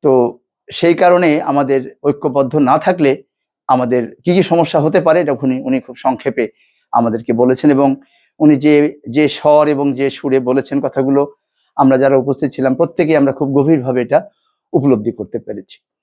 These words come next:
আর একটা নমিনেশনের ব্যাপারে উনি যে কথাগুলো বলেছেন যে দেখুন আপনারা এখানে যারা, ওখানে সাধারণত মনোনয়ন প্রত্যাশী যারা তারাই আমরা উপস্থিত ছিলাম। আমাদের উল্লাপাড়া থেকে আমার জানা মতে আমরা তিনজন ছিলাম। তো আর সারা অন্যান্য ইয়ে থেকে প্রায় শ-, আহ, শতাধিক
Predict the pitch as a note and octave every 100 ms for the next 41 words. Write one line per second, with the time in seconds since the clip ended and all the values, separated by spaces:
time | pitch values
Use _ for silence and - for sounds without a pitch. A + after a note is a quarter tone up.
0 | _ _ _ - E3 D#3+ F#3 F#3 A3 A#3+
1 | C4+ G#3+ F3+ D#3 D#3 C#3 C3+ B2+ C3 B2
2 | B2 A#2 C3 B2+ D3+ D#3 D3+ - F3 -
3 | - _ - D3 D#3 D3+ D3+ D#3 D3 C#3+
4 | C#3+ - - _ F3 G3 F#3+ F#3+ F#3 F3+
5 | F3 F3+ F3 E3 E3 - F#3 - D#3 D3
6 | D3 _ _ _ _ - D#3 E3 D3+ D3+
7 | C#3+ C#3 C#3+ B2+ D3 C3 B3 - _ _
8 | _ _ C#3 C#3+ C#3+ C#3 D#3 C#3+ C#3+ C#3
9 | C3 B2+ C3+ C3+ B2+ C3 B2 B2 B2 C#3+
10 | A#2+ B2+ - A#2+ B2+ - _ _ _ _
11 | _ _ _ - D3+ C3+ B2 - _ _
12 | _ _ _ _ - C#3+ D#3 C#3+ C3+ C#3+
13 | C#3 C3+ C3 B2+ A#2+ B2 B2 C3 - -
14 | - - D#3+ C3+ - D#3 D#3 F#3